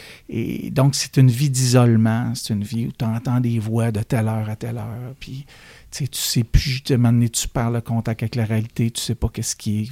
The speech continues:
qu'est-ce qui est vrai ou faux dans tes perceptions. Et tu fumes, t'écoutes la télé, tu bois du Pepsi, t'attends. T'attends que ça passe. Alors, c'est, c'est un petit peu ce, ça que j'ai, euh, que j'ai voulu, euh,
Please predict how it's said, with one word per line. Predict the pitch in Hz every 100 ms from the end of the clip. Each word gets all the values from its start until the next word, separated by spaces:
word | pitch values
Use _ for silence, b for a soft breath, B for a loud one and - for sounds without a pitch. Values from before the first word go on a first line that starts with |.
| -
qu'est-ce | 113 -
qui | - 107
est |
vrai | 110 104 117 117
ou | 101
faux | - - 117
dans | 110
tes | 110 107
perceptions. | - - 101 - - - - B B B B B
Et | 131 120 117
tu | - 120
fumes, | - 113 110
t'écoutes | 113 107 120 98
la |
télé, | 117 120 104 101
tu | -
bois | 95 107
du | -
Pepsi, | - 110 - - 95 -
t'attends. | - 107 - 143 - - _ _ _ _ _ _ _
T'attends | 127 - 117
que | -
ça | 110
passe. | - 131 147
Alors, | 120 117
c'est, | - 139 B B B -
c'est | - 143
un |
petit | 139 -
peu | - 139
ce, | - 123 113
ça | - 131
que | 120 120 110
j'ai, | 113 107 104
euh, | 101 101 92 90 - -
que | -
j'ai | 120 120
voulu, | 123 117 127 113
euh, | 110 117